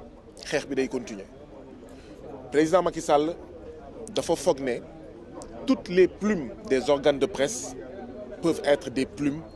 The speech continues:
corrompues. Président Macky Sall dafa jàpp ne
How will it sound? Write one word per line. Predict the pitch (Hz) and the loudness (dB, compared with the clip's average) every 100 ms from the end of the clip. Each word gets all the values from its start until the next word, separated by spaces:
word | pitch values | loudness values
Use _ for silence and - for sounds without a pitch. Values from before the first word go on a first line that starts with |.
| - | -2
corrompues. | - 151 135 110 101 - - - - - - - - - - - | 4 4 4 -4 -10 -12 -16 -18 -18 -16 -16 -16 -18 -18 -16 -2
Président | 151 180 185 | 4 4 6
Macky | 180 165 160 | 6 4 4
Sall | 156 151 | 6 6
dafa | 139 143 156 | 6 2 6
jàpp | 196 160 | 4 4
ne | 131 | -2